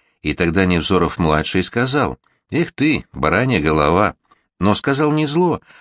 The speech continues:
а по-доброму, и показал ему, как сжигать мемуары. Когда мемуары сгорели, Невзоров-младший поехал в Париж ужинать.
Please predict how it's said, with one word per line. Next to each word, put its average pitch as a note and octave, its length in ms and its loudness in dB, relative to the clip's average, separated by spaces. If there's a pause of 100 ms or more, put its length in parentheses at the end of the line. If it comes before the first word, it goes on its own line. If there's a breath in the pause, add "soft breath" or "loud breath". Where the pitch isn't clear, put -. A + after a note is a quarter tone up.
а A#2 160 0
по-доброму, D#2+ 760 0 (320)
и F3+ 220 2
показал A2 640 0
ему, C#3 320 -2 (220 soft breath)
как B2+ 300 0
сжигать G2 500 0
мемуары. G#2+ 640 2 (680)
Когда D2 340 0
мемуары D#2 520 2
сгорели, F#2 560 0 (380)
Невзоров-младший G#2 1000 0
поехал F2+ 400 0
в - 80 -8
Париж A2+ 420 0
ужинать. C#2+ 580 -2